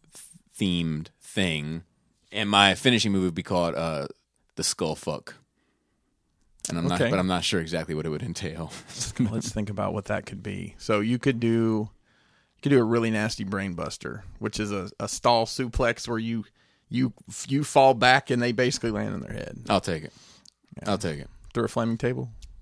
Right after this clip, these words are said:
Speaker 1: Yes. Yes, of course. It has to be, I think. Um, and then you can, he, he said it's an easy week for you 'cause you
Speaker 2: Well,
Speaker 1: can just draw
Speaker 2: so,
Speaker 1: from experience.
Speaker 2: so I basically ripped off Kevin Nash's entire, so I wore a, a, a butcher, double, double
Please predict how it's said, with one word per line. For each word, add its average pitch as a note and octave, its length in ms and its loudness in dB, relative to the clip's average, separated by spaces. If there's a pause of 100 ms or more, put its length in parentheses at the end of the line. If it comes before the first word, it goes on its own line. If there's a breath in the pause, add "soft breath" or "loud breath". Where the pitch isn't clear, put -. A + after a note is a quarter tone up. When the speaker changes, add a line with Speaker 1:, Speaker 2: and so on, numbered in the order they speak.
Speaker 1:
Yes. - 500 4 (360)
Yes, - 380 -2
of F2 100 -8
course. F#2+ 300 2
It - 20 -4
has B2+ 220 2
to - 40 -12
be, D#2 160 -10
I D2+ 60 -12
think. E2+ 320 -12 (680 soft breath)
Um, B2 560 6 (340)
and C3 220 8
then C3+ 160 10
you C3+ 120 4
can, C#3 180 4
he, A2 120 -4
he B2 260 0
said B2+ 220 6
it's G#2+ 160 2
an A2+ 120 -4
easy A2+ 200 0
week G2+ 140 -4
for G2 80 -10
you F#2 120 -4
'cause G2 140 -2
you A#2 60 6
Speaker 2:
Well, C3+ 100 8
Speaker 1:
can A#2 60 6
just F2+ 100 -4
draw G#2 160 10
Speaker 2:
so, D3+ 120 6
Speaker 1:
from C3 60 8
experience. A2 340 4
Speaker 2:
so D3 140 10
I D3+ 120 12
basically C#3 480 6
ripped A#2 240 2
off G#2+ 160 4
Kevin G2+ 340 4
Nash's G2 480 -2
entire, G2+ 480 0
so G#2+ 160 0
I A2+ 120 6
wore A2+ 200 2
a, - 440 -2
a, - 60 -6
a A2 40 -6
butcher, A2 500 0 (280)
double, G#2+ 420 0 (160)
double G#2+ 500 -2